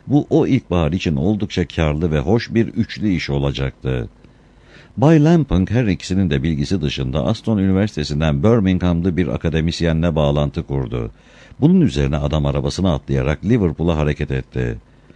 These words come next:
Countess of Richmond çok güçlü bir dürbünle en ince ayrıntısına dek incelendi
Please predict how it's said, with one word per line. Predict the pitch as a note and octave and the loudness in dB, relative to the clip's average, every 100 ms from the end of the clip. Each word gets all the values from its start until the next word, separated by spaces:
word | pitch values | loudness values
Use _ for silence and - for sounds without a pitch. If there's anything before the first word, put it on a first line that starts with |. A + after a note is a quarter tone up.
| - - - | -20 -20 2
Countess | D3+ F3+ D#3 D3 | 4 6 4 2
of | D#3 F#2 | 2 2
Richmond | A#2 - F2+ F2+ | 0 2 2 2
çok | - A#2+ | 0 0
güçlü | F#2+ D#2+ G2+ | 0 -2 0
bir | E2+ D#2 B1 | 0 0 0
dürbünle | D#2 C#2+ F2+ C#2+ | -2 0 0 0
en | B1+ B2+ | 2 2
ince | B2 G2 G#2 | 4 2 2
ayrıntısına | D#2+ E2 E2 C#2+ C#2+ F#2+ D#2+ | 2 2 0 -2 -2 0 0
dek | D#2 | -2
incelendi | C2 D2+ C2+ C2+ C2+ C2 C2 | -2 -2 0 -2 -2 -2 -2